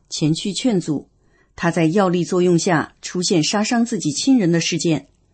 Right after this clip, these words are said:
张清鹤被牡丹江市公安局爱民分局收审后，多次被逼迫承认练过法轮功，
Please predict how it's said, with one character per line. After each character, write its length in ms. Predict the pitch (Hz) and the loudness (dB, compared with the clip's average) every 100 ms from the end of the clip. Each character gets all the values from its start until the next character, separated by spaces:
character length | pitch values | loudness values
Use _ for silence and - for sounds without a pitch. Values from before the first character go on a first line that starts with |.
| _ _ _ _ | _ _ _ _
张 240 | - 196 190 | 0 2 2
清 220 | 202 190 | 0 0
鹤 200 | 214 165 | 2 2
被 180 | 196 180 | 4 2
牡 140 | 147 | 2
丹 180 | 175 185 | 2 0
江 200 | 220 220 | 0 0
市 140 | 220 | -2
公 180 | 180 190 | -2 0
安 140 | 190 | 0
局 200 | 196 160 | 0 0
爱 220 | 175 226 190 | 0 0 2
民 180 | 175 | 2
分 200 | 214 214 | 2 0
局 160 | 214 175 | 0 0
收 200 | - 220 | 0 0
审 180 | 208 143 | 0 -2
后， 320 | 190 170 - _ _ _ | 0 -2 -4 _ _ _
多 180 | 262 269 | 0 2
次 180 | 277 - | 2 0
被 180 | 220 196 | 0 0
逼 200 | 202 202 | 0 -4
迫 260 | - 185 | 0 -2
承 240 | - - 165 | -2 -2 2
认 180 | 247 | 2
练 140 | 214 190 | 2 2
过 120 | 165 | 0
法 160 | 151 147 | 0 0
轮 140 | 151 | 0
功， 280 | 180 175 | 2 0